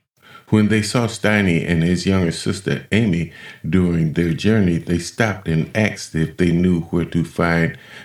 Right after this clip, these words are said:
maypops, the yellow edible fruit of passion flowers. And that was reportedly the last time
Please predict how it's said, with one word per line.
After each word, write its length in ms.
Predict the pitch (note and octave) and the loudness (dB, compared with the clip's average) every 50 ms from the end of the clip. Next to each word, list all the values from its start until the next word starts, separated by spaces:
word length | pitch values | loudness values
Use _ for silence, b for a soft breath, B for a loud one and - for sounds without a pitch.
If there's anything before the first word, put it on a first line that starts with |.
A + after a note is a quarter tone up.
| B B | B B
maypops, 1080 | D#2 D#2+ F2 G2 A2+ B2+ C3+ C3+ C3+ C3+ - - - - - - - - - - - - B B B B | 0 2 2 4 4 4 2 0 -2 -4 -8 -6 -4 -4 -4 -6 -8 -12 -14 -16 -16 -18 B B B B
the 80 | - F#2+ | 0 0
yellow 500 | F2+ E2+ F#2 G#2 G#2+ G2+ G2 F2+ E2+ F2 - | 2 2 2 2 4 4 2 0 0 -2 0
edible 420 | G2 G2+ G2+ G2+ E2+ - F2 E2 D#2 | 0 0 2 0 0 0 0 -2 -2
fruit 500 | - - - - C3 B2 G#2 - - - | -2 -4 -2 0 0 0 0 -4 -8 -8
of 200 | - D#2+ D2+ - | -6 -6 -6 -6
passion 480 | - - A#2+ C#3 C#3 C3 - - D2+ D2 | -6 -2 -2 0 -2 -2 -4 -6 -6 -4
flowers. 640 | - - - G1+ G1+ G1+ G1+ G1+ G1+ - - - - - - - _ _ _ _ _ _ _ _ _ _ _ _ - | -4 -4 -4 -4 -4 -6 -8 -10 -10 -14 -16 -20 -20 -20 -20 -20 _ _ _ _ _ _ _ _ _ _ _ _ 0
And 220 | F#2 F2+ F2 D#2 | 2 2 2 2
that 240 | F#2 A2 B2 A#2+ - | 2 0 0 0 0
was 240 | E2 E2 E2 D2+ C#2+ | 0 0 0 0 0
reportedly 1000 | D2 E2 D#2+ D#2 - - - B2+ A#2+ - E2+ D#2+ - C#2 C#2+ D#2 C#2+ C#2+ E2 | 0 0 0 -2 -2 0 0 0 2 2 0 -2 -2 -4 -6 -6 -6 -8 -6
the 120 | - E2 D#2+ | -4 -2 0
last 420 | E2 E2+ F2+ F2+ E2+ E2 - - | 0 2 2 2 0 -2 -4 -8
time 440 | - - F2 E2+ D#2+ D#2 D2+ C#2+ - | -6 -2 -2 0 0 -2 -2 -4 -6